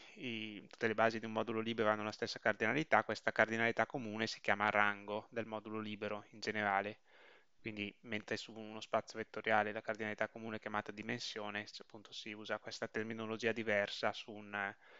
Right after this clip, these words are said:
eh, per moduli liberi su anelli qualunque, appunto, purché app-, appunto sia, è ben definita questa cardinalità comune.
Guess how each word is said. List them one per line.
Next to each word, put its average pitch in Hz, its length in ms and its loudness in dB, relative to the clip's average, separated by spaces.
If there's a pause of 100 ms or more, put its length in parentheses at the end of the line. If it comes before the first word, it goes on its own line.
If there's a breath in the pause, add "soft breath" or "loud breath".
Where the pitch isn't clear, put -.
(400 loud breath)
eh, - 420 -6
per - 200 0
moduli 107 360 -4
liberi 107 300 0
su - 160 -6
anelli 101 800 -6
qualunque, 107 600 -2 (100)
appunto, 110 380 -12 (300)
purché - 280 0
app-, - 320 -2
appunto 117 440 -10
sia, 101 600 -2 (100)
è 120 120 -8
ben 110 200 -4
definita 107 440 -4
questa 120 440 -2
cardinalità 107 560 -2
comune. 104 440 -8